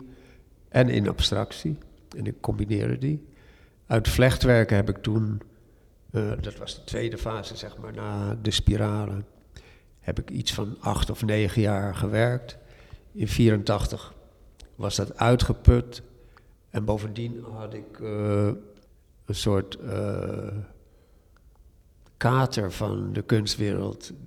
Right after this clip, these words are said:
door de enorme veranderingen die toen plaatsvonden. Dat heette het postmodernisme. En, eh, mijn wortels lagen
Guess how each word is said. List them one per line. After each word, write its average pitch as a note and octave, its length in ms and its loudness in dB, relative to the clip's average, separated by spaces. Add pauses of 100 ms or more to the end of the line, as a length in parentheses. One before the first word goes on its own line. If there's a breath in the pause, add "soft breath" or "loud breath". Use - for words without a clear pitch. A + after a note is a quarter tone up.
(120)
door G2+ 300 -4
de A2 100 -4
enorme B2 420 8
veranderingen A#2+ 500 2
die G#2 120 -2
toen G#2 200 -4
plaatsvonden. G2 920 -4 (460)
Dat G#2 200 -10
heette G2 280 -6
het F2+ 200 -4
postmodernisme. G2 880 -2 (1160 soft breath)
En, G#2 380 -8
eh, - 100 -8 (360)
mijn G#2+ 180 -4
wortels G#2 340 -6
lagen G2 460 -6